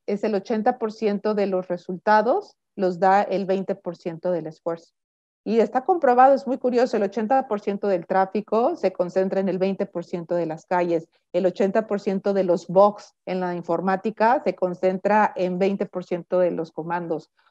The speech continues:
o siempre vemos este ochenta veinte. Entonces, la gente que tiene un negocio se debería de enfocar al ochenta por ciento. ¿Cuáles son esos clientes?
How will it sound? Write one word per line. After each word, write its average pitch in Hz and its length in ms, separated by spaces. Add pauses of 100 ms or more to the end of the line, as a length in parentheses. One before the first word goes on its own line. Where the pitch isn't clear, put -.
(140)
o 196 400 (380)
siempre 254 480
vemos 233 320
este 220 180
ochenta 185 400
veinte. 156 340 (520)
Entonces, 233 420
la 254 120
gente 294 280
que - 120
tiene 226 260
un 233 100
negocio 196 440
se 208 120
debería 190 420
de 202 100
enfocar 196 580 (500)
al 208 160
ochenta 254 480
por 214 100
ciento. 196 300
¿Cuáles 339 280
son 285 180
esos 269 240
clientes? 208 580